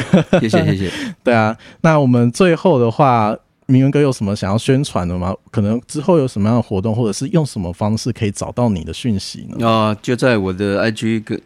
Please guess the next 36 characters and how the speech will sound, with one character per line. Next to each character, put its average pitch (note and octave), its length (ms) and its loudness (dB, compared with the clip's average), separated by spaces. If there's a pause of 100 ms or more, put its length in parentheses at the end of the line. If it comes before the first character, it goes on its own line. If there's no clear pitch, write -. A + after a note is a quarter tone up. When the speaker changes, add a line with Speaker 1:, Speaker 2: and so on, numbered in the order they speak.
(120)
Speaker 2:
打， E2+ 400 -4 (260)
还 F#2+ 160 -8
有 F2 240 -4
脸 E2+ 240 -8
书 G#2+ 300 -6
打 F#2+ 200 -8
苏 G#2+ 220 -8
明 G2 140 -4
渊 G2 260 -6 (140)
都 G2+ 100 -10
可 G2 80 -6
以 - 40 0
找 G#2+ 80 2
到 F2 40 -4
我。 E2 60 -10
Speaker 1:
就 G#2+ 80 -2
可 F#2+ 100 -2
以 G2 100 -2
找 - 240 -6
到。 F#2 140 -4
Speaker 2:
然 G2+ 100 -4
后 A2+ 240 0
我， F#2 300 -6
我 G2 180 -8 (200)
要 A2+ 120 -2
推 A#2+ 160 -4
荐 A2+ 160 -2
的 F#2+ 120 -4
是， G#2 200 -8
其 A#2+ 220 -8
实 D3 160 -4
我 A2 140 -4
的 G#2+ 80 -6
专 C#3 200 -4
辑 A2 460 -4 (640)
的 G#2+ 120 -2